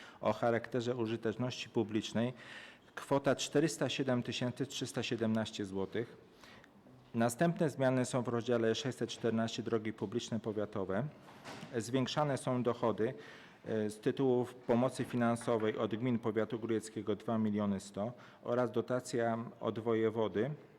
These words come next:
na inwestycje, kwota trzy miliony pięćset siedemdziesiąt dziewięć sto dwadzieścia dwa złote, a zmniejszane jest rozdział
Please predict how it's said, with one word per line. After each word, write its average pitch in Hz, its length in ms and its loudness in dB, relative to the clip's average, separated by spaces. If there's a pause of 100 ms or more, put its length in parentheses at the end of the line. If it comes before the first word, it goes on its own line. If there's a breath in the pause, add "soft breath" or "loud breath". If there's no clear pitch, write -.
(120)
na 110 160 2
inwestycje, 110 680 -2
kwota 120 340 -2
trzy - 280 -6
miliony 113 460 0
pięćset 113 380 -4
siedemdziesiąt 107 580 -4
dziewięć 110 280 -2
sto - 140 -6
dwadzieścia 101 440 -4
dwa 98 180 -4
złote, 98 400 -4 (600 loud breath)
a 117 120 4
zmniejszane 131 600 2
jest 151 200 -2
rozdział 117 440 0